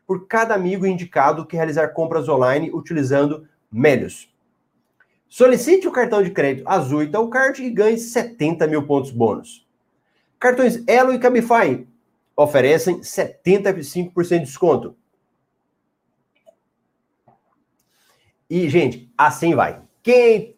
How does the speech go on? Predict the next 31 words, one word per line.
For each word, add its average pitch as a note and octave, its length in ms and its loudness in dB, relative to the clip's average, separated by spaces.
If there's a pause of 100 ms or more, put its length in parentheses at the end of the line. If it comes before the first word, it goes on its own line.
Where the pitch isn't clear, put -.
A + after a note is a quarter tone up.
pegar D3+ 340 4
o D3+ 60 6
relatório D3 600 4
lá C3+ 120 2
do C3 100 -2
M B2+ 140 0
R B2 160 -2
Milhas C#3 380 -2
vai B2+ 320 -2
ver A#2 160 -8
que F3 140 -8
é E3 60 0
muita F#3 680 4
informação C#3+ 720 -4 (240)
que C#3+ 60 -10
a C#3 60 -4
gente C#3 220 -8
coloca B2+ 400 -2
pra A#2+ 140 -6
vocês, B2 420 -2
assinante C#3 480 -2
do C#3 120 0
M C3+ 140 0
R C3+ 180 0
Milhas C#3+ 280 0
Invest, F3+ 480 0 (240)
vai C#3 160 2
verificar D3+ 560 -2
lá A#2 360 2
essas A#2 280 -6
informações. A2+ 680 -10